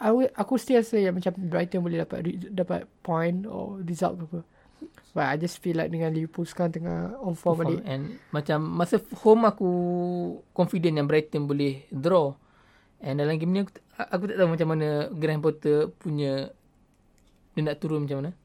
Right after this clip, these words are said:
Speaker 1: Aku put two nil for Liverpool. Okay, last one, the big game. Untuk game week akan datang, uh, game week dua puluh, dua puluh dua, eh.
Speaker 2: Dua puluh dua.
Speaker 1: Uh, Spurs, Chelsea.
Speaker 2: Niat the biggest game lah of the game week lah.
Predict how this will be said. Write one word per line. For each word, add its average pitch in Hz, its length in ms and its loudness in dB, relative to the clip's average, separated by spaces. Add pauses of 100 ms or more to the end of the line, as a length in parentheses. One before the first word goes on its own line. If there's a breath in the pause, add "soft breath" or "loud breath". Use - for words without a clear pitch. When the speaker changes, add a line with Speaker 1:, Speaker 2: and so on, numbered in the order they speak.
(440 soft breath)
Speaker 1:
Aku 180 240 0
put 190 240 0 (240)
two 214 160 0
nil 190 240 2
for 170 160 2
Liverpool. 165 320 0 (160)
Okay, 180 320 2 (160)
last 202 240 0
one, 214 240 2
the 190 80 -2
big 196 160 -6
game. 185 400 -2 (400)
Untuk 175 320 -6
game 180 240 0
week 175 240 -4
akan - 140 -8 (100)
datang, 185 200 -6 (120)
uh, 180 160 -4
game 175 160 -2
week 180 240 -2
dua 175 80 -4
puluh, 170 480 -6 (1300 soft breath)
dua 180 80 -10
puluh 180 80 -4
dua, 175 240 2
eh. 170 80 2
Speaker 2:
Dua - 0 -
puluh 196 160 2
dua. 135 160 -4 (180)
Speaker 1:
Uh, 170 400 2
Spurs, - 640 2
Chelsea. 202 800 0 (400)
Speaker 2:
Niat 143 320 0 (240)
the 147 160 0
biggest 151 400 2
game 165 240 2
lah 135 160 -6
of 147 160 -6
the 147 80 -2
game 156 160 0
week 151 160 -6
lah. 135 100 -10